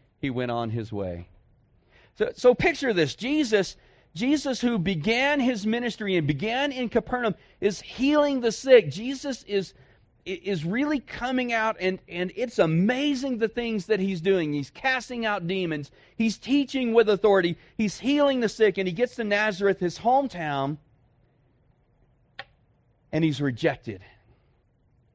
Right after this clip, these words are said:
Not only rejected, they brought him to the edge of the cliff to throw him off.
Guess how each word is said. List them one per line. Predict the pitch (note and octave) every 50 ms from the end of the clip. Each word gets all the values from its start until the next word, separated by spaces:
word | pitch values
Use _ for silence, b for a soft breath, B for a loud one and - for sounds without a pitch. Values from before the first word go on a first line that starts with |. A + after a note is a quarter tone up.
| _ _ -
Not | A#2 C#3 D3+ E3
only | F3 G#3 A#3 B3 B3 A3+ F#3
rejected, | D#3 D3 D3+ C#3 G#2+ - E3 E3 D#3 - - B2+ A2+ G#2+ G#2+
they | D3+ D#3+ G3 A3
brought | G#3 C#3 D3 D#3+ F3 F3+ G3+ G#3+ F#3+
him | C#3+ E3+ D3+ C#3 B2+ B2 A2+ A#2 A#2+ B2 -
to | D3
the | B2+ A2+ B2 A2+ - -
edge | D#3 F3 F#3+ G#3+ F#3 - -
of | - F3+ D#3+
the | D3 D3+
cliff | D3 - - - D#3+ C3+ A2 G2+ - -
to | - B2+
throw | - - D3 C#3+ C#3 C3+
him | A2+ B2+ B2 A2+ A2+ -
off. | - G#2 F#2+ F#2 G2+ - -